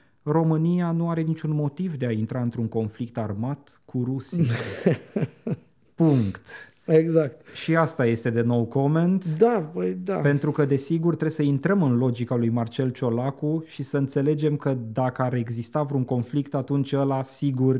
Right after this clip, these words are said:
Speaker 1: e la voința României.
Speaker 2: Da,
Speaker 1: Dacă
Speaker 2: da.
Speaker 1: vrea sau nu România.
Speaker 2: Păi, uh,
Speaker 1: Neavând deocamdată România niciun motiv să, uh, intre la bătaie cu Federația Rusă,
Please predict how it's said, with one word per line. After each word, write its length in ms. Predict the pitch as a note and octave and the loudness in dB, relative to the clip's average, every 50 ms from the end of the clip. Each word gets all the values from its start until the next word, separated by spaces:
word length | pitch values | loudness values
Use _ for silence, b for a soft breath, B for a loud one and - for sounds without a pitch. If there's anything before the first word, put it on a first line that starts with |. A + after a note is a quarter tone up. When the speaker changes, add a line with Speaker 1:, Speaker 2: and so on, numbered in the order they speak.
| B2+ - - | -2 -6 -6
Speaker 1:
e 160 | - B2 B2+ | -4 -2 -2
la 280 | B2+ B2 B2 B2 A#2+ A#2 A2 | -2 0 -2 -2 -4 -4 -2
voința 460 | B2 B2 B2 C3 C#3 B2+ - C3 B2 | 0 0 2 2 2 2 0 0 2
României. 640 | B2 B2 A#2 A#2+ B2 A#2 A2+ G#2 G2+ F#2+ F#2+ F#2+ G2 | 2 2 4 4 4 4 4 2 0 -2 -4 -8 -6
Speaker 2:
Da, 240 | - C#3+ C#3+ D3+ D3+ C#3+ | -6 0 2 4 4 4
Speaker 1:
Dacă 220 | B2 B2 B2 C3+ | 4 4 4 2
Speaker 2:
da. 40 | B2+ | 2
Speaker 1:
vrea 260 | A#2 A2+ B2+ C#3 D3+ | 2 2 2 2 2
sau 240 | D3 - - C#3 C3 B2+ | 2 2 2 2 4 4
nu 140 | C3+ C#3 | 4 4
România. 520 | C3 B2+ B2 B2+ A#2+ A#2 A2+ G#2 G2 F#2 F#2 b b b | 4 4 4 4 4 4 2 2 0 -4 -8 b b b
Speaker 2:
Păi, 280 | E3+ E3 F3 F#3 - - - G#3 F#3+ | 6 6 6 4 2 0 2 4 6
uh, 60 | F#3+ | 8
Speaker 1:
Neavând 540 | F#3+ F3 F#3+ A3 A3 F#3 D3 E3 F#3+ F#3+ E3 | 8 8 8 6 6 6 6 6 6 6 6
deocamdată 560 | C#3+ E3 D#3+ - C#3+ D3 D3 D3 D#3+ D#3+ D#3+ | 6 6 6 6 6 4 6 6 6 6 6
România 420 | D3+ D3 C#3+ C#3+ C#3+ D3+ D#3+ D#3 D3 | 6 6 6 6 6 6 6 6 6
niciun 320 | C#3+ D3+ C#3+ - - C#3+ | 6 4 4 4 4 4
motiv 480 | C#3+ C#3+ C#3 C#3 C3+ - A3+ A#3+ F#3+ C#3+ | 6 6 6 4 4 6 6 6 6 4
să, 540 | - - C#3 C3 B2+ B2 A#2+ A#2 A2+ A2+ G#2+ B B B B | 4 2 4 4 6 6 6 4 4 2 0 B B B B
uh, 100 | - B2 A#2+ A#2 | 0 2 4 6
intre 260 | C3+ D#3 D#3 D3+ D3 C3+ | 6 6 6 6 6 6
la 140 | C3+ C3 | 6 4
bătaie 460 | B2+ B2 B2+ B2+ - D3 C#3+ C#3 C3 B2+ | 4 4 2 2 4 4 4 4 4 2
cu 140 | B2+ - | 2 0
Federația 540 | A#2+ - C3 A#2 B2+ C3+ C#3+ C#3 - C3 A#2 | 0 0 2 2 2 2 0 0 0 0 0
Rusă, 420 | B2 E3 F#3+ F#3+ - F#3+ F#3 F#3 | 2 0 0 0 0 0 -2 -2